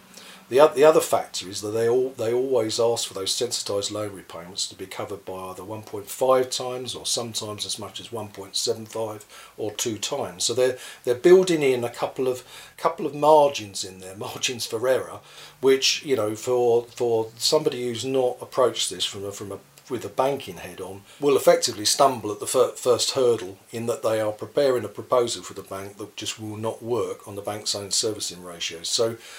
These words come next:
you know, I would always, you know, advise a client to do that financial rigour first and to make absolutely sure not only that you can repay the bank, but also more importantly that you're not buying yourself a job,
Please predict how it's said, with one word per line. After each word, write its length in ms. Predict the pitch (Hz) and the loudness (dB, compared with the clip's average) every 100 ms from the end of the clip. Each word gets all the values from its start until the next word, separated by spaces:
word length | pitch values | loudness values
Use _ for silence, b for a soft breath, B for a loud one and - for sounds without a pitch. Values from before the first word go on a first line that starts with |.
| B - | B -4
you 40 | |
know, 160 | 113 139 | 6 8
I 60 | |
would 180 | 143 139 | 8 8
always, 540 | 135 117 110 104 - 127 | 6 6 2 2 0 0
you 80 | 98 | -10
know, 220 | 98 98 - - - - - | -10 -12 -16 -20 -20 -20 -12
advise 500 | 87 - 131 131 120 | -8 4 8 8 6
a 80 | - | 2
client 400 | - 90 90 92 | -6 -10 -8 -6
to 220 | - 92 | -6 -8
do 260 | - 123 117 | -6 -4 0
that 240 | 117 - | 0 0
financial 560 | - 113 104 98 - 98 98 | -6 -6 -6 -6 -10 -10 -10
rigour 260 | 95 92 | -10 -10
first 600 | - 123 95 82 - - B B B - | -8 -4 -4 -2 -4 -6 B B B -10
and 140 | 101 | -4
to 100 | 104 | -4
make 320 | 104 107 104 | -2 -6 -4
absolutely 600 | 131 147 - 120 110 98 | 0 2 2 0 -4 -6
sure 340 | 98 - 95 98 | -4 -4 -4 -2
not 160 | 143 | -2
only 140 | 151 143 | 0 0
that 200 | 131 127 | 0 0
you 100 | 113 | -8
can 200 | 113 110 | -8 -8
repay 320 | 104 - 120 | -8 -4 -4
the 100 | 101 | -4
bank, 400 | - 135 95 95 | -6 -6 -6 -8
but 100 | 131 | -4
also 320 | 156 175 143 | -2 0 -2
more 160 | 123 131 | 2 0
importantly 460 | 110 151 147 92 85 | 0 -4 -6 -10 -10
that 120 | 104 | -8
you're 140 | 113 | -6
not 220 | 123 - | -8 -4
buying 260 | 117 107 101 | -4 -2 -4
yourself 360 | 104 - 101 107 | -6 -6 -6 -8
a 60 | |
job, 320 | 95 135 - | 2 2 2